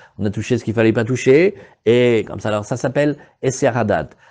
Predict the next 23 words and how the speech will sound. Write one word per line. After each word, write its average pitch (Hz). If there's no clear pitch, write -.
L'exemple 160
de 156
Netilat 147
Yadayim, 160
c'est 143
bébé, 131
c'est 95
juste 139
pour 135
nous, 131
pour 113
réfléchir 101
dans 98
le 98
Daf 92
Yomi. 85
Mais 76
au 98
départ, 160
les 113
Kohanim, 135
ils 113
ont 147